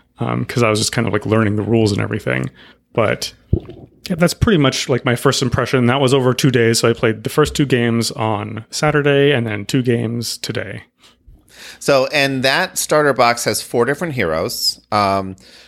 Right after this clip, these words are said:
Speaker 2: I wanna say Spider-Man, She-Hulk, Captain America, and Captain Marvel? Or not Captain
Speaker 1: Uh,
Speaker 2: America,
Speaker 1: it's, uh,
Speaker 2: Captain
Speaker 1: Tony
Speaker 2: Marvel.
Speaker 1: Stark.
Speaker 2: Tony S-, and, yeah, Iron Man. Um, and it has three, um, villains, Rhino, um,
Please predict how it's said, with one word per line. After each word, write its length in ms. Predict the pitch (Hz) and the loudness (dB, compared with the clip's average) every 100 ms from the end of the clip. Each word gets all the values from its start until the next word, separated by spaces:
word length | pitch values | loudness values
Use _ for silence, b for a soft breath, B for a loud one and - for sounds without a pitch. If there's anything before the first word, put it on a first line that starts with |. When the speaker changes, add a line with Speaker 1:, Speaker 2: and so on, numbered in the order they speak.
| B | B
Speaker 2:
I 60 | - | -2
wanna 120 | 113 | 0
say 140 | 110 | 0
Spider-Man, 680 | 104 - 131 135 131 131 127 | -2 0 0 2 2 2 2
She-Hulk, 600 | 117 - 123 113 113 113 | -2 -2 -2 2 2 0
Captain 320 | - 110 - | -2 -4 -2
America, 600 | 101 101 101 - 104 98 85 | -4 0 0 0 2 2 2
and 320 | 95 95 90 | 0 0 -2
Captain 260 | 101 92 98 | -4 -4 -4
Marvel? 460 | 104 139 170 170 _ _ _ _ - | -2 0 -2 -4 _ _ _ _ -8
Or 60 | 117 | -2
not 180 | 127 - | -2 0
Captain 220 | 131 123 | 0 0
Speaker 1:
Uh, 20 | |
Speaker 2:
America, 300 | 90 90 82 | 0 -4 0
Speaker 1:
it's, 140 | 131 139 | 2 2
uh, 40 | |
Speaker 2:
Captain 100 | 123 113 135 | 0 2 2
Speaker 1:
Tony 40 | |
Speaker 2:
Marvel. 180 | 110 107 | 2 0
Speaker 1:
Stark. 240 | 113 - - - _ _ _ | -2 -6 -16 -20 _ _ _
Speaker 2:
Tony 180 | - 120 | -6 -6
S-, 140 | 101 - | -6 -2
and, 220 | 110 104 | -2 -2
yeah, 200 | 110 87 - | -2 -4 0
Iron 200 | 107 92 | -2 -2
Man. 160 | 78 - _ B B B B _ | -4 -14 _ B B B B _
Um, 500 | 120 120 110 104 98 _ - | 2 2 0 -4 -12 _ -4
and 100 | 127 | -2
it 80 | 123 | 0
has 280 | 127 120 - | 0 -2 -6
three, 800 | - 139 127 139 139 139 139 135 - _ _ _ 98 | -10 -10 -6 -4 -2 0 -2 -4 -12 _ _ _ -4
um, 420 | 107 104 98 95 | 0 0 -2 -4
villains, 720 | 185 180 123 98 135 - - | 0 2 2 0 -4 -10 -12
Rhino, 880 | 98 117 127 127 123 123 123 123 123 _ _ _ - | -4 2 2 4 4 4 4 2 -4 _ _ _ -6
um, 640 | 104 104 101 98 95 95 | -2 0 0 -2 -8 -14